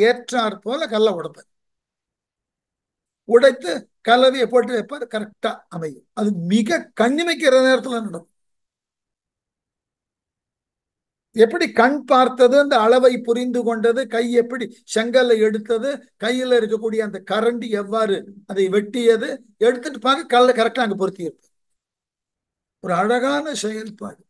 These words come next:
இது மாதிரி நிறைய சொல்லலாம், நிறைய நிறைய சொல்லலாம். அவரவர் செய்தொழில்ல அவர்கள் காட்டக்கூடிய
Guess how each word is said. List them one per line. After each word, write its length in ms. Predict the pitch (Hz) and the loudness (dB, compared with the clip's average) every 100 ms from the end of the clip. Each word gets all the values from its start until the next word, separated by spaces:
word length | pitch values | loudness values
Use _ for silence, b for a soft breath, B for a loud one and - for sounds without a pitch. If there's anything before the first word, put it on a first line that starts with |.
| _ | _
இது 220 | _ 214 | _ -4
மாதிரி 160 | 294 269 | -2 0
நிறைய 420 | 196 196 240 277 294 285 | 0 2 4 4 0 0
சொல்லலாம், 560 | 233 240 214 214 - _ _ _ _ _ _ _ _ _ _ _ | 0 -2 -2 -6 -10 _ _ _ _ _ _ _ _ _ _ _
நிறைய 320 | 165 180 220 233 | -8 -2 0 0
நிறைய 320 | 220 226 233 247 | 0 0 0 0
சொல்லலாம். 380 | 202 165 139 - _ _ _ _ _ _ _ _ _ _ _ | -8 -12 -14 -20 _ _ _ _ _ _ _ _ _ _ _
அவரவர் 840 | 143 190 233 262 262 254 240 208 190 | -4 0 2 4 4 2 0 -2 -4
செய்தொழில்ல 1000 | - 254 320 - - 220 214 208 202 233 294 254 B B | 4 4 4 -2 2 2 2 -4 -6 -8 -10 -12 B B
அவர்கள் 480 | 202 220 226 202 196 196 | -2 2 2 0 -2 -2
காட்டக்கூடிய 840 | 214 254 - 262 - 220 202 | -4 -4 -6 -10 -8 -6 -4